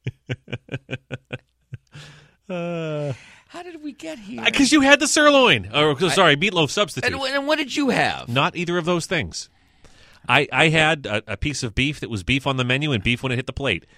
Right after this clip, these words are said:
Speaker 1: And it never pretended to be meatloaf or chicken or fish stew or whatever else we thought it might be.
Speaker 2: Dave, I
Speaker 1: John.
Speaker 2: missed that meatloaf.
Speaker 1: I know.
Speaker 2: I mean, it wasn't,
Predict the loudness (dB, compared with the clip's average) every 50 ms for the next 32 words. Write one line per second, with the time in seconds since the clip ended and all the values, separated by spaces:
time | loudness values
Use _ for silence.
0 | _ _ _ _ _ _ -8 -8 -6 -4 -4 -4 -4 -4 -2 0 0 -2 -2 -2
1 | -2 -2 -2 -2 -2 0 0 0 0 0 0 -4 -6 -2 0 0 0 2 2 0
2 | 0 2 0 -2 -2 -2 -4 -4 -4 -4 -6 -6 -6 -4 -4 -2 -2 -4 -4 -4
3 | -4 -4 -4 -4 -4 -4 -4 -4 -4 -8 -8 -6 -6 -6 -6 -8 -10 -14 -14 -16
4 | -18 -20 -20 _ _ _ _ _ _ _ _ _ _ _ _ _ _ _ _ _
5 | _ _ _ -10 -8 -6 -6 -8 -8 -12 -16 -20 _ _ _ _ _ -6 -2 0
6 | 0 0 -2 -4 -8 -10 -10 -10 -10 -12 -14 -14 -14 -14 -14 -14 -14 -16 -18 -20
7 | _ _ _ -4 -2 0 0 0 0 -2 -2 -2 -2 -4 -4 -4 -8 -14 -16